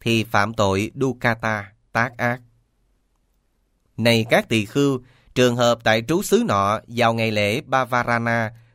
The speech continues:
có nhiều vị tỳ khưu thường trú tụ hội lại là năm vị hoặc hơn. Các vị ấy biết rằng có những tỳ khưu thường trú khác chưa đi đến. Các vị ấy có sự nghi ngờ rằng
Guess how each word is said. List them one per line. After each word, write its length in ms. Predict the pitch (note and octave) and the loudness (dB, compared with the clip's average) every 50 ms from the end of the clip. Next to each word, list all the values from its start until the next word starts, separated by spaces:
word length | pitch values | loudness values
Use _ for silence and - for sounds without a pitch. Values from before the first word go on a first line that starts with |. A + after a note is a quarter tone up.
| _ _ | _ _
có 140 | - E3+ A3 | 0 2 2
nhiều 240 | A3+ D3 B2+ A#2 A2 | 2 2 0 0 2
vị 180 | A2 G#2+ A2 A#2 | 0 0 0 0
tỳ 240 | A#2 A#2 A2 G#2+ G2+ | 0 -2 -2 -2 -2
khưu 300 | - - D3+ D3+ D3 C#3+ | -4 -2 -2 0 0 0
thường 340 | - A#2+ A2 G#2+ G2+ F#2+ | 0 0 0 0 -2 -2
trú 280 | - B2 B2 C#3+ G3 A#3+ A#3 | -2 -2 -2 -2 -2 -4 -4
tụ 220 | - G#2+ G2+ G#2 A2 | -2 -2 -2 0 0
hội 200 | A2 G2+ G#2 G#2 | 0 -2 0 0
lại 320 | G2+ F#2+ F#2+ F#2 G2+ A2 - _ _ _ _ _ _ | 0 0 0 -2 -4 -6 -10 _ _ _ _ _ _
là 260 | - A2 A2+ A2+ A2 | -2 0 2 2 2
năm 320 | A2 A#2+ C#3 D#3 D#3+ D#3 D3 A#2+ | 2 0 0 0 0 -2 -4 -2
vị 320 | G#2+ G2+ G2 G2 G#2 A2+ - - _ | 0 0 2 2 0 -2 -4 -8 _
hoặc 240 | G#2 G#2 G#2 G2+ - - | -2 0 0 0 0 0
hơn. 280 | - A#2+ B2 A#2+ A2 G2 - _ _ _ _ _ _ _ _ | 0 0 0 0 -2 -4 -8 _ _ _ _ _ _ _ _
Các 180 | - D#3 G#3 G#3 | -2 0 0 2
vị 180 | B2+ A2 A2 A2+ | 2 0 2 2
ấy 180 | A#2+ D3 F#3+ F3 | 2 0 0 0
biết 180 | F#3 A#3+ A#3 | -2 -4 -2
rằng 300 | - A2+ G#2 G2+ F#2+ F2 F2+ _ _ _ _ _ _ _ - | 0 0 0 0 -2 -6 -10 _ _ _ _ _ _ _ 2
có 120 | D3+ F3+ | 2 4
những 260 | A3+ G3 C3 A#2+ F3 | 4 2 0 0 0
tỳ 220 | - A#2+ A2+ A2+ G#2+ | 0 0 0 0 0
khưu 280 | - D3+ D3+ D3+ D#3 | 0 0 0 0 0
thường 260 | - B2 A2+ G#2+ G2+ | 2 2 2 2 2
trú 180 | F#2 B2 C#3+ E3+ | 0 0 0 0
khác 320 | F3 - D#3 D#3+ F#3+ G#3 - - | 0 0 2 2 2 0 -2 -4
chưa 200 | - D3+ C#3+ C#3 | -2 0 0 2
đi 180 | C3+ C3 B2+ A#2+ | 2 0 0 0
đến. 300 | A2+ A#2 B2 C3+ F3 F3 - - _ _ _ _ _ _ | 0 0 0 -2 -2 -6 -10 -16 _ _ _ _ _ _
Các 180 | - D#3 G#3+ G3 | 0 0 0 2
vị 180 | C3+ A2+ A2 A2+ | 2 0 2 2
ấy 240 | G#2+ B2 C#3+ F3 F#3 - | 2 0 0 -2 0 0
có 120 | F#3+ A3 - | 0 0 2
sự 200 | - A#2+ G#2+ A2 | 0 0 0 0
nghi 220 | C3 D3+ D#3+ E3 | 0 0 -2 0
ngờ 280 | C#3+ A#2 G#2+ G#2+ G#2+ G2+ G#2 | 2 2 2 4 2 2 0
rằng 260 | G#2+ G2+ G2 F#2+ | 0 0 0 -4